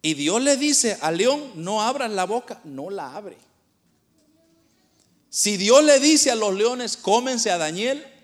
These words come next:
hermano, es más, "Gracias, Señor, por el alimento", hubieran dicho los leones. "Gracias por la cena".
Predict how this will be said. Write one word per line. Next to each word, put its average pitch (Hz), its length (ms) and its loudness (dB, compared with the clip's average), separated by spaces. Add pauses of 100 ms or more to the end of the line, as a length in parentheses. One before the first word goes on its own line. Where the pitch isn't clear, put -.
(240)
hermano, 170 760 -6 (240)
es 180 180 -6
más, 214 240 -2
"Gracias, 208 540 2
Señor, 196 320 -2
por 214 100 0
el 196 60 0
alimento", 185 400 -4
hubieran 190 240 -8
dicho 185 220 -10
los 143 160 -8
leones. 339 400 -14 (1500)
"Gracias 185 340 -6
por 190 120 -10
la 202 100 -6
cena". 277 400 -6